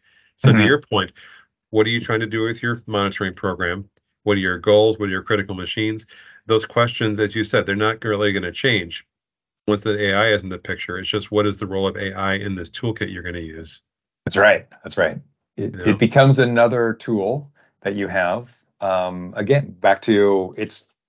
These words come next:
Speaker 2: it's a tool that's there, learning about it, what it's capable of, what its limitations are. Uh,
Speaker 1: Right.
Speaker 2: I think is what all of our,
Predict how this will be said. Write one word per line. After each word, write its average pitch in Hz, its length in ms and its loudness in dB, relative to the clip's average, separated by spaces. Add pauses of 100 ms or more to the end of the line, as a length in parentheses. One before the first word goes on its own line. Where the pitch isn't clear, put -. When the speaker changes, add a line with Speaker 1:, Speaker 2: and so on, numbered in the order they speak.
(100)
Speaker 2:
it's 113 260 0
a 120 100 6
tool 110 460 4
that's 101 220 -4
there, 107 420 2 (320)
learning 107 420 4
about 104 300 4
it, 107 320 0
what 95 180 0
it's 95 140 -6
capable 98 480 0
of, 95 420 0 (580)
what 92 120 0
its 92 120 -6
limitations 98 680 -2
are. 87 420 -2 (640)
Uh, 90 320 4
Speaker 1:
Right. 98 60 4
Speaker 2:
I 104 40 2
think 107 140 4
is 101 200 0
what 110 300 4
all 104 240 4
of 95 100 -2
our, 90 220 -2